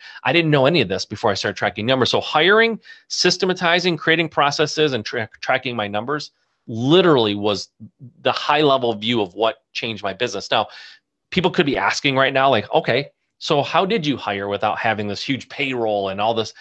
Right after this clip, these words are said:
Well, a-, at least in real estate, I can tell you one, one key thing that I did, and this is not unique to me, this can be replicated, but I never even thought about it. I stumbled upon it. And then I realized this is something that could be done over and over again. So at the time that my business was starting to, like,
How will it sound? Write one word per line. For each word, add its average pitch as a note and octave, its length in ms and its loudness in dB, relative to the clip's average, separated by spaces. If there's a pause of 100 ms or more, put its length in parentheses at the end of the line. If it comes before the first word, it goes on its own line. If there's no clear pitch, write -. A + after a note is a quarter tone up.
(440)
Well, F#3 300 4
a-, - 60 -10
at - 180 -2
least B3+ 220 4
in F3+ 100 4
real F3 180 6
estate, B2 300 2
I A#2+ 60 0
can A2+ 140 -6
tell C#3 240 2
you G#2+ 200 -4
one, D#3 500 -6
one F3 300 -6
key F#3+ 240 -8
thing D#3 240 -6
that B2+ 120 -2
I A2 100 -2
did, G#2 260 -4
and G2 120 -8
this D3+ 160 -4
is F#3+ 80 -4
not E3+ 220 0
unique C#3+ 340 -2
to B2+ 120 -6
me, A2 160 -4
this C#3 180 0
can F#3+ 180 -2
be E3+ 140 2
replicated, G2+ 760 -2 (100)
but C3+ 160 0
I C#3+ 160 0
never E3 320 4
even B2+ 320 -2
thought D3 260 4
about G#2 200 2
it. G2 40 0
I G2 40 -2
stumbled C#3 420 -2
upon F#2 300 -6
it. G2 140 -8 (340)
And A#2+ 120 0
then B2+ 80 4
I B2 40 4
realized A#2 440 2
this D3+ 160 -2
is C#3 80 0
something A#2+ 300 -2
that G2+ 140 -6
could A2+ 120 -4
be G#2 80 -4
done G2 160 -2
over F#2 180 -2
and F2+ 80 -4
over G#2 120 -2
again. E2 180 -8 (560)
So D3 460 0
at C#3 120 -2
the D3+ 60 -2
time F3 320 0
that G#3+ 80 4
my D#3+ 140 2
business C3 380 0
was A#2+ 120 -4
starting A#2+ 360 -2
to, G#2 180 -2
like, F#2+ 180 -2